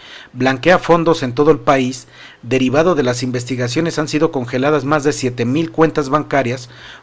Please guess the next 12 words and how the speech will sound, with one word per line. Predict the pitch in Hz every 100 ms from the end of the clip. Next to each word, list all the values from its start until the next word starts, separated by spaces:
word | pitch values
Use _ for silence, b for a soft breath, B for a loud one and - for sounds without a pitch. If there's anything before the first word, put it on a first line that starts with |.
| _
por | 135
un | 147
monto | 151 156 156
total | 127 120 143
de | 131
mil | 123 147
millones | 135 123 131 127
de | 135
pesos. | 123 202 165 113 - b b b _ _ _ _ _ _
Y | 135 185 196
aquí | - 131 143
les | 160 160